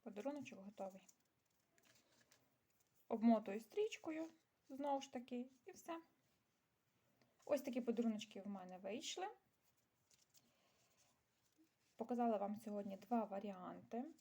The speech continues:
як зібрати подаруночки. І буду використовувати їх у своїй наступній роботі. Тому обов'язково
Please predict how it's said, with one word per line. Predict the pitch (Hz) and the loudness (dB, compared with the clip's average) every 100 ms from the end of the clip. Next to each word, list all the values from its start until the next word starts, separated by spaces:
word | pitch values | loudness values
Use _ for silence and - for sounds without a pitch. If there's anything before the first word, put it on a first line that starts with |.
| _ - | _ 0
як | 233 240 | 2 2
зібрати | 240 240 247 240 | -2 0 0 -2
подаруночки. | - 240 247 247 247 240 - 269 269 - - - - - _ _ _ _ - | -6 -4 -2 2 0 0 -6 -6 -8 -14 -20 -20 -20 -20 _ _ _ _ -4
І | 247 262 294 302 | -2 -2 -2 -4
буду | 277 240 220 | -2 0 0
використовувати | - 233 - 349 403 - 220 | -2 -6 0 0 0 -2 -2
їх | 214 233 - | -2 -4 -4
у | 269 | -4
своїй | 320 226 208 226 | -4 -6 -2 2
наступній | 214 214 - 208 202 | 2 0 -6 -6 -4
роботі. | 202 175 - - - 370 480 _ _ _ - - - _ - | -4 -6 -6 -8 -4 -6 -6 _ _ _ -20 -20 -20 _ 0
Тому | 233 240 240 233 233 - - _ _ _ _ _ _ _ - | 6 8 8 6 2 -12 -20 _ _ _ _ _ _ _ -10
обов'язково | 202 220 208 - - 320 330 | -2 -2 -2 -4 4 4 4